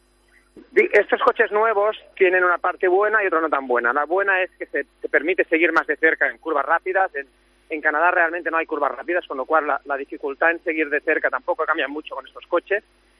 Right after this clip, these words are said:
Pero estos coches tienen, em, tienen menos resistencia aerodinámica porque tienen mucha carga por la parte de, del fondo, ¿no? Con lo cual el rebufo es menos potente,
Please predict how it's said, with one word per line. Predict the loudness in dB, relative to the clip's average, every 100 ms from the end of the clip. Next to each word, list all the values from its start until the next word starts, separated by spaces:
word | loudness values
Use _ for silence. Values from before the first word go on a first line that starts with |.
| _
Pero | 2 2
estos | 2 0
coches | 0 0 0
tienen, | 2 2 -2 -6 _ -8
em, | -2 0 -2 -4 -8 -10 _ _ _ _ 2
tienen | 4 4
menos | 4 2
resistencia | -2 -4 -4 0
aerodinámica | 0 2 2 2 -2
porque | -2 -4
tienen | -2 -2
mucha | -2 0 4
carga | 4 4 0
por | 0
la | -2
parte | -2 -2 -2
de, | -2 -2
del | -2 -2
fondo, | 0 2 0
¿no? | -2
Con | -2 -2
lo | -2
cual | 0 0 0 _ _ _ _
el | -2 0 4
rebufo | 4 4 0 2 2
es | 2
menos | -2 -2
potente, | -2 0 0 0 -6